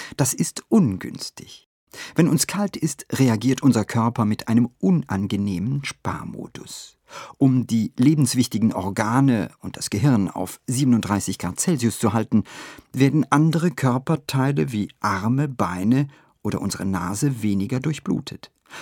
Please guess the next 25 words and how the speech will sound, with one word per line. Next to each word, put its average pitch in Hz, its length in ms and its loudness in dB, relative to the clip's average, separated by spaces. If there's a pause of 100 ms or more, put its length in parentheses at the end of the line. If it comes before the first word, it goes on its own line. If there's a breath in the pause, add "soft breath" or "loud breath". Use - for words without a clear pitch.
(160 loud breath)
Die 104 180 -2
Wärme 151 340 2
konzentriert 104 500 -2
sich - 180 -2
auf 117 120 -8
den 160 220 -2
Körperkern. - 800 -8 (680 loud breath)
Bei 104 400 0
Kälte 208 480 -2 (100)
verengen 170 500 2
sich 131 160 0
daher 120 280 2
die 110 120 0
Blutgefäße 139 680 0
der 117 120 2
Frau 127 360 2
in 123 140 2
den 107 160 2
Füßen 165 420 -2
schneller. - 460 -2 (400 loud breath)
Und 131 220 2
wo 143 120 6
kein 101 300 0
Blut 240 260 2
fließt, - 540 -12